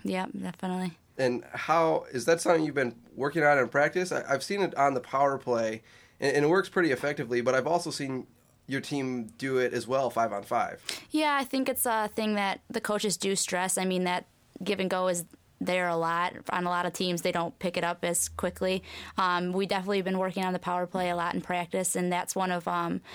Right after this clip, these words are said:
Speaker 1: the main things that our coaches want us to do is to look for that pass, and if not, we have the defense open behind us. So.
Speaker 2: Okay, and then let's talk about last weekend.
Speaker 1: <laughs>
Speaker 2: Stacy Burlingame.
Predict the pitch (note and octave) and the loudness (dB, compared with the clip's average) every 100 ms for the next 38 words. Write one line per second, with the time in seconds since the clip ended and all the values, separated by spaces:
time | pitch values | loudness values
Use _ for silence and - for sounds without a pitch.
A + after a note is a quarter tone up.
0 | - - F#3 F3+ F3+ F3 F#3 F#3 F#3 F3 | -14 -4 -2 0 0 -2 -2 -2 0 -2
1 | - F#3 F3+ F#3 F#3 F3+ F3+ F3 F3 F3+ | -2 -6 -2 -2 -2 -2 -2 -2 -2 0
2 | F3+ F3 F3+ F3 - F3 E3+ - F3 F3+ | 0 0 -2 -2 -2 -2 -2 -2 -2 -2
3 | - F3 F3 E3+ F3 F3+ E3+ E3+ - F3 | -2 -2 -2 -2 0 -2 -2 -6 -4 -2
4 | F3 E3+ F3+ F#3+ E3 F#3 F3+ F#3+ E3+ E3+ | -2 -2 -2 -2 -2 -4 -2 -4 -2 -4
5 | - F3+ - - F3+ - - - - F3 | -4 -4 -4 -4 -8 -14 -20 -20 -8 -2
6 | D3 C3 - - - D#3+ E3 E3+ E3 D#3+ | 0 0 -2 -18 -2 2 6 8 8 4
7 | D#3 - - - _ _ _ - F3 - | 0 -16 -20 -20 _ _ _ 0 2 2
8 | - G#3 F#3 F3+ D#3+ D#3 D#3 D#3+ F3+ G#3+ | 2 6 6 6 8 8 8 4 4 -2
9 | C4+ G3+ - - - - G#3+ A#3+ - - | -6 -4 -6 -8 -16 -6 -4 -4 -10 -6
10 | A3 G3 F3 E3 D#3+ F3 D#3 D3 C3+ C3 | -6 -4 0 0 0 -4 0 2 2 0
11 | A#2+ A#2 C3 C#3 | 0 0 -2 -8